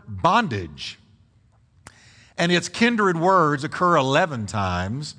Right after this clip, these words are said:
and the cross is mentioned six times. Now, interestingly, of the fifteen times the phrase, "Works of the flesh," is found, eight of them have to do with sins of strife.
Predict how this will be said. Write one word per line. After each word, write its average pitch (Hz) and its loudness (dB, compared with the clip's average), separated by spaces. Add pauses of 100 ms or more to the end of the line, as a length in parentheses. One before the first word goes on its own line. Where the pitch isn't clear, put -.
(440)
and 135 -2
the 135 -6
cross 214 2
is 165 -6
mentioned 175 -4
six - -6
times. - -16 (1500)
Now, 165 2
interestingly, 196 0
of 175 2
the 151 0
fifteen 202 -2
times 180 2
the 147 -6
phrase, 175 2
"Works 151 0
of 135 -4
the 107 -4
flesh," 139 -2
is 190 -8
found, 208 -2 (560)
eight 190 2
of 113 0
them 123 -2
have 139 -2
to 131 -14
do 139 -4
with 123 -4
sins 131 -6
of 107 -8
strife. 92 -10